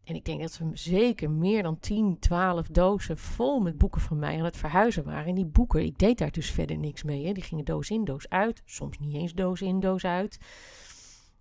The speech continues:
Nou, en dan, dan had ik beneden geen ruimte er meer voor. En dan zet ik ze dan maar in een kast boven. Want ja, ik kon ze toch niet zomaar wegdoen. Maar goed, hij zei op een gegeven moment, "Lotte,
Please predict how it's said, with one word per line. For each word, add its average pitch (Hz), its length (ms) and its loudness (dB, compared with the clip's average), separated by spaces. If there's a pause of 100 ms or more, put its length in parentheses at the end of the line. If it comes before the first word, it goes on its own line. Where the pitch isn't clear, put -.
(100)
Nou, 196 320 -4
en 147 160 -2
dan, 139 240 -2
dan 156 160 0
had 147 160 0
ik 139 100 0
beneden 143 360 4
geen 156 220 -2
ruimte 202 340 2
er 170 100 0
meer 175 160 0
voor. 185 240 0
En 190 60 2
dan 156 100 -2
zet 160 200 -4
ik - 100 -16
ze - 100 -14
dan 156 160 -2
maar 151 100 -2
in 143 100 -4
een 143 140 -6
kast 190 360 -4
boven. 175 400 2
Want 147 220 -6
ja, 165 80 -8
ik - 100 -18
kon 160 200 -4
ze 151 80 -10
toch 165 140 -2
niet 156 120 2
zomaar 156 280 2
wegdoen. 170 540 0 (1040)
Maar - 100 0
goed, - 240 4
hij 165 120 -2
zei 160 160 -4
op 143 60 -2
een 160 60 0
gegeven 160 260 -2
moment, 160 240 -6
"Lotte, 139 180 -8